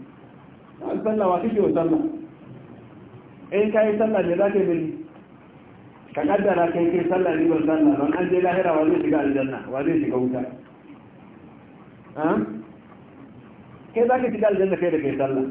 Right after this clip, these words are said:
Wanda bai sallah zai shiga aljanna. Kun fahimta? To, ai, la-, aikin sallah kai ya shafa kai kaɗai. Kai ta taɓa.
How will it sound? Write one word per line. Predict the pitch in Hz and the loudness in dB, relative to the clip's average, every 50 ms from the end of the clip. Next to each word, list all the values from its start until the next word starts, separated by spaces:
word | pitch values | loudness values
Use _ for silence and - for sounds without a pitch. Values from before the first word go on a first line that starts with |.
| - - - - - | -6 -12 -14 -16 -10
Wanda | - 202 262 277 269 | -6 -4 0 2 2
bai | 240 202 196 | 2 4 4
sallah | 226 226 226 202 | 2 2 2 2
zai | 196 226 226 202 | 4 4 2 2
shiga | 156 156 156 156 147 - 131 131 131 151 147 147 147 - | 2 2 2 2 2 0 0 -2 -2 -2 0 0 0 0
aljanna. | 135 135 127 127 127 120 123 117 101 - - - - - - - - - - - - - - - | 0 -2 -2 -2 -2 -2 -4 -6 -10 -12 -16 -18 -20 -20 -20 -20 -20 -20 -20 -20 -20 -20 -20 -14
Kun | - - 160 - | -6 0 0 2
fahimta? | - 160 160 165 170 185 175 165 156 - - - - - - 127 120 - - - - - | 4 4 2 2 2 0 -2 -2 -4 -6 -10 -14 -16 -16 -16 -16 -16 -18 -18 -20 -16 -10
To, | - 151 151 151 147 | -4 -2 0 0 2
ai, | 160 185 208 202 202 | 2 4 4 4 4
la-, | 160 156 175 185 190 190 175 - - | 4 2 2 4 4 2 0 0 -2
aikin | 156 160 - 214 208 - 208 165 - - - | -2 0 0 0 0 0 0 0 0 0 0
sallah | 160 156 151 156 156 151 143 156 - - | 0 2 4 6 6 6 4 2 0 0
kai | - 175 170 170 175 170 - - - - - - | 0 0 2 2 0 0 -4 -6 -10 -14 -14 -8
ya | - - - | -4 -2 -2
shafa | - 135 - 139 127 120 - | 0 0 -2 -2 -2 -4 -4
kai | - 127 120 | -4 -4 -4
kaɗai. | - - - - - - - - - - - - - - - - - - - - - - - - - | -4 -4 -4 -4 -4 -4 -4 -6 -10 -12 -18 -20 -20 -20 -20 -20 -20 -20 -20 -20 -20 -20 -20 -18 -8
Kai | - 175 170 170 | -2 0 0 2
ta | 170 160 | 2 0
taɓa. | 151 165 156 - | -2 -4 -6 -6